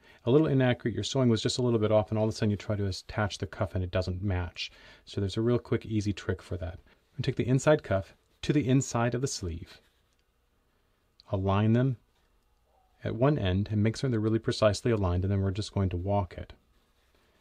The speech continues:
and verify that they are exactly the same length. If they're not, what we're gonna do, instead of re-sewing anything, is we're gonna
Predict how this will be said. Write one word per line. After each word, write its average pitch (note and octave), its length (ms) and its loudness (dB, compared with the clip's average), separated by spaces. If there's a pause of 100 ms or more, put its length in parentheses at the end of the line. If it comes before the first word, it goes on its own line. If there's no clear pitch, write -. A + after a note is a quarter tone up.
(440)
and F#2 180 0
verify G2 540 -2
that F2+ 140 -2
they F#2 80 0
are F2 120 -2
exactly G2 500 -4
the F2+ 100 -4
same F2 320 -2
length. D#2+ 320 -6 (1900)
If G#2 140 -4
they're F2 160 -2
not, G#2+ 640 0 (1300)
what A#2 140 -8
we're G#2+ 120 -4
gonna G2+ 100 0
do, G2+ 360 0
instead G#2 320 -4
of F#2 120 -4
re-sewing G#2+ 540 0
anything, F2 360 -4
is F#2 120 -6
we're G2+ 80 -2
gonna G2 160 -2